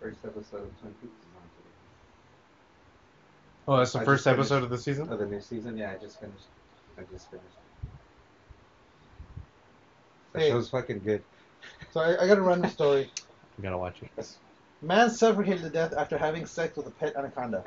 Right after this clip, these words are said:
Speaker 2: I believe it.
Speaker 1: Did he get
Speaker 3: Twenty-two-year-old man.
Speaker 1: salmonella?
Speaker 3: <laughs> No, he was strangled to death.
Speaker 1: Oh.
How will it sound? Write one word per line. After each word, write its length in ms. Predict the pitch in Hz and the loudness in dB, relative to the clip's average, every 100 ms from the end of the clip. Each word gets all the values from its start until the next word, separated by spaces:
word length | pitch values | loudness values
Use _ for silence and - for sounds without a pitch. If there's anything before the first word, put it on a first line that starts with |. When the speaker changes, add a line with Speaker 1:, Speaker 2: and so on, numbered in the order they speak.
| - _ _ - | -12 _ _ -4
Speaker 2:
I 100 | 104 | -2
believe 300 | 101 104 120 | 0 0 0
it. 100 | - - - - - - | -4 -14 -20 -20 -20 -12
Speaker 1:
Did 140 | 180 180 | 0 2
he 80 | 123 | 6
get 140 | 131 | 4
Speaker 3:
Twenty-two-year-old 100 | - | 6
man. 220 | 135 120 120 | 4 2 2
Speaker 1:
salmonella? 320 | 117 135 156 - - - - 143 139 - - | 2 0 -4 -14 -20 -20 -18 -14 -8 -6 -6
Speaker 3:
<laughs> 100 | - | -4
No, 60 | 180 | 0
he 80 | 180 | 2
was 80 | 180 | 4
strangled 300 | 208 247 151 | 4 4 2
to 60 | 123 | -2
death. 160 | 113 - - - | -4 -6 -12 -2
Speaker 1:
Oh. 220 | 117 - | 0 -2